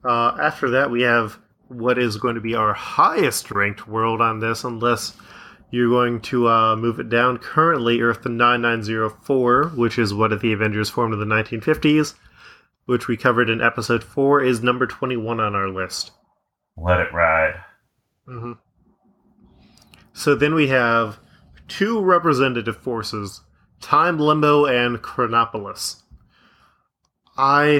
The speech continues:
Speaker 1: think that we use Chronopolis to represent the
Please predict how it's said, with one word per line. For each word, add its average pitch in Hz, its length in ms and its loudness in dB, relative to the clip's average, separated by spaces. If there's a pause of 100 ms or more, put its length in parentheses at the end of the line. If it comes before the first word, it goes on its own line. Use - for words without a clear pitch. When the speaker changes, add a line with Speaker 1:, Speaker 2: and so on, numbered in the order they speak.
Speaker 1:
think 147 200 -2
that 123 340 0
we 123 420 0
use 120 300 0
Chronopolis 131 760 0
to 123 80 -4
represent 117 520 0
the 110 300 -4